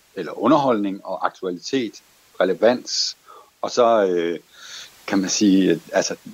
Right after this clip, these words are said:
programmerne er jo stadigvæk båret af den samme nerve af, af sådan sund og smittende sult på viden. Så, så jeg er,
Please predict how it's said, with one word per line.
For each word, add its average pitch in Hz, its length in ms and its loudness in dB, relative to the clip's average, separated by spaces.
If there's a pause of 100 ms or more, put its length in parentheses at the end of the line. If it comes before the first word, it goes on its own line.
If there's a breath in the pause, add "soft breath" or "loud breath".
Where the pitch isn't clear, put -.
(120)
programmerne 101 420 -4
er 98 60 -6
jo 98 60 -8
stadigvæk 123 280 0 (260)
båret 110 300 2
af - 80 -4
den 110 100 -10
samme 104 320 -2
nerve 82 600 -2 (320)
af, 80 400 -4
af 85 80 -2
sådan 87 540 -2
sund 139 400 0
og 92 280 2
smittende 110 520 -4
sult - 300 -2 (100)
på - 60 -2
viden. 82 300 -6 (480)
Så, 107 220 0
så 110 140 -2
jeg 107 340 0
er, 82 380 -2